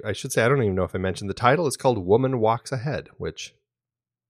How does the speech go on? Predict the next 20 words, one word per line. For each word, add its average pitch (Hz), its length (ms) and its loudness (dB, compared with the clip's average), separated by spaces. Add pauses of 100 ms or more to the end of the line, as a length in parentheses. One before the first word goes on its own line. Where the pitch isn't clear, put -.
(180)
I 107 80 4
am 104 140 2
guessing 110 400 4
in 95 80 0
the 95 80 0
spirit 104 300 6
of 90 80 -6
Dances 95 360 0
with 87 200 -8
Wolves 82 400 -4
is 87 220 -6
the 87 100 -8
name 85 280 -6
that 80 200 -8
the 87 60 -10
Native 80 220 -10
Americans 80 480 -10
give 85 280 -10
to - 220 -14
her. - 160 -14